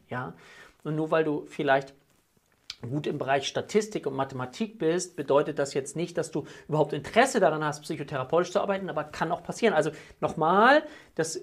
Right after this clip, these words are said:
Thema Psychologiestudium, das nehme ich mal als Hauptding, zielt nicht nur auf Psychotherapie ab. Das ist so ganz wichtig. Es hat ganz, ganz viele Bereiche. Aber ein Bereich kann dann eben auch diese Psychotherapie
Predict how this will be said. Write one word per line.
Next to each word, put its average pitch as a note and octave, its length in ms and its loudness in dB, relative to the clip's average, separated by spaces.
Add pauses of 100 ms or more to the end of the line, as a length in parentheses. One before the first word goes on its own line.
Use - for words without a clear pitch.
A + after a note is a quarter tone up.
(120)
Thema E3+ 280 -2
Psychologiestudium, F#3 1080 -4
das - 140 -6
nehme E3+ 100 -4
ich - 80 -10
mal C#3 120 0
als C#3 140 -4
Hauptding, G3+ 360 -2 (160)
zielt G#3+ 400 0
nicht A3 320 0
nur A3 220 0
auf F#3 200 0
Psychotherapie E3 760 -4
ab. G#2 100 -6
Das D#3 140 -4
ist D#3 80 -6
so C3+ 100 -4
ganz E3+ 360 -4
wichtig. G3+ 260 -2
Es - 80 -6
hat - 140 -10
ganz, G3 260 6
ganz F#3+ 180 -2
viele F#3+ 160 -2
Bereiche. C3 260 -4
Aber C#3 260 -2
ein F4 340 6
Bereich F3 360 6 (320)
kann F3+ 200 2
dann F3+ 180 -2
eben D#3 240 -6
auch D3 300 -2 (340)
diese D3+ 380 -4 (180)
Psychotherapie D3 960 -6